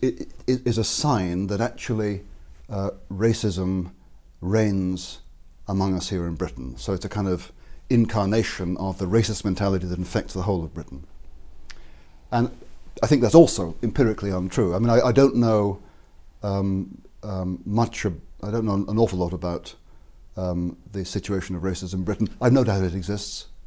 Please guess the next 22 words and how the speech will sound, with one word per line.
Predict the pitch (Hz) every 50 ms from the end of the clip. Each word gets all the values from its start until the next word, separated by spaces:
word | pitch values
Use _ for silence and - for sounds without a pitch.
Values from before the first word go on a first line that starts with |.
| - - - - - - - - - - - - -
Um, | - 107 104 101 101 104 101 98 95 - - - - - - - - - -
but | - 120 120
just | 123 120 -
for | - 113 113
example, | 104 95 120 117 110 104 95 - 101 95 92 85 - - - - - - - - - - - - - - - - -
um, | 98 98 95 92 92 95 98 95
in, | 104 110 -
in | 110 113 104 101
universities, | 104 101 101 92 117 117 107 - 110 98 110 104 104 101 98 - - - - - - - - - - - - - - - - - -
um, | 104 101 98 98 98 98 98 95 95 95 - - - - - - - - - -
at, | 107 - - -
at | 90 95 -
the | 104 95
moment, | 107 120 123 123 123 120 120 - - - - - - - - - - - - - -
there | - - - - - 135 160
is | 170 160
a, | 147 - - - - -
a, | - - - - 101 101 92 -
um, | 120 117 117 113 110 107 98 - - - - - -
a | 107
higher | - - 160 160 156 143
proportion | 123 - - - - 117 107 95 - - - 98 90 67 71 -